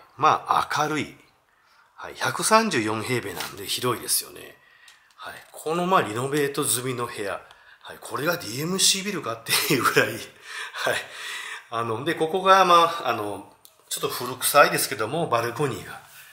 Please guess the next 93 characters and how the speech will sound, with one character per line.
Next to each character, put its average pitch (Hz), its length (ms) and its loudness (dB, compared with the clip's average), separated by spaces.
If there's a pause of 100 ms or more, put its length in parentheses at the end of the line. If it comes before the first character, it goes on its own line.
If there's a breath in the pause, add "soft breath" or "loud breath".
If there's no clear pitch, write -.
(200 loud breath)
あ - 80 -12
り - 80 -16
ま - 100 -12
す。 - 340 -2
こ 160 100 -10
こ 156 100 -2
出 202 100 0
る 180 100 0
こ 90 100 -8
と - 100 -12
で - 120 -16
き - 100 -14
て、 - 80 -20
こ 131 140 -12
こ 165 140 -2
で 165 120 0
タ 160 160 2
バ 160 120 4
コ 156 120 -4
吸 151 180 0
う - 20 -10
こ 139 120 -6
と 135 80 -6
も - 120 -8
で - 100 -20
き - 100 -20
ま - 80 -18
す - 180 -14
ね。 101 140 -10 (840 loud breath)
は 95 200 -6
い。 80 120 -12
カ 123 140 0
ウ 127 80 -4
ン 117 60 -8
タ 117 160 -2
ー 107 40 -2
キ - 120 -12
ッ 92 120 -18
チ - 120 -12
ン - 40 -20
で - 80 -20
す - 120 -8
ね。 208 300 -6
こ 104 60 -8
う 92 40 -8
な 92 100 -8
っ - 60 -14
て - 80 -18
ま - 100 -12
す。 - 280 -6
で、 196 280 -4 (340 loud breath)
え 131 280 0
ー、 - 0 -
こ - 80 -12
こ 208 180 2
か 202 160 4
ら 214 160 4
順 170 320 -2
番 175 180 6
に 175 80 2
部 160 140 0
屋 165 140 6
ね、 175 280 -2
三 135 280 -6
つ。 - 320 0 (800 loud breath)
一 160 220 2
番 214 220 8
奥 240 160 0
が 113 340 4
メ 113 200 -2
イ 127 80 0
ン 127 80 -2
ベ 123 80 0
ッ - 120 -6
ド - 80 -8
で 107 100 -10
す - 100 -6
け 101 80 -12
ど、 151 160 -4
こ 147 140 -10
こ 185 140 -4
が 196 140 4
サ 156 200 0
ブ 151 140 -4
ベ 143 120 0
ッ 139 180 -6
ド 123 100 -4
ル 107 100 -8
ー - 60 -10
ム - 80 -20
で - 60 -20
す - 80 -20
ね。 - 200 -14